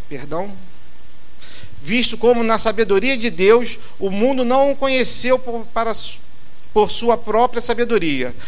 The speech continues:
Aprove a Deus salvar os que creem por, pela loucura da pregação.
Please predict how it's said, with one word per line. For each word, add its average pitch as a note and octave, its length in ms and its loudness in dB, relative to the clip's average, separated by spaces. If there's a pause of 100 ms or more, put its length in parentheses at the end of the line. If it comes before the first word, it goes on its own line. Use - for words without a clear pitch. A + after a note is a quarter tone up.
(160)
Aprove F3+ 480 2
a A3 80 4
Deus F3 560 0
salvar F3 360 2
os F#3 140 -2
que - 140 -4
creem F#3+ 440 -2 (320)
por, A#3+ 200 -2
pela B3+ 260 2
loucura A3 500 0
da G#3 80 0
pregação. G3 640 -2